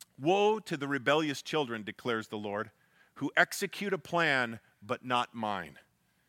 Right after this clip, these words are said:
and make an alliance but not of my spirit, in order to add sin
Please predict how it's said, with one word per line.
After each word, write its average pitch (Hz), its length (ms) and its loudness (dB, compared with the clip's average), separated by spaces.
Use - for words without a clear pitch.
and 135 160 -4
make 165 180 2
an 175 80 2
alliance 156 800 2
but 143 160 -2
not 165 240 6
of 143 160 2
my 151 220 2
spirit, 139 640 0
in 156 140 0
order 175 340 4
to - 240 -4
add 135 280 2
sin 151 680 -4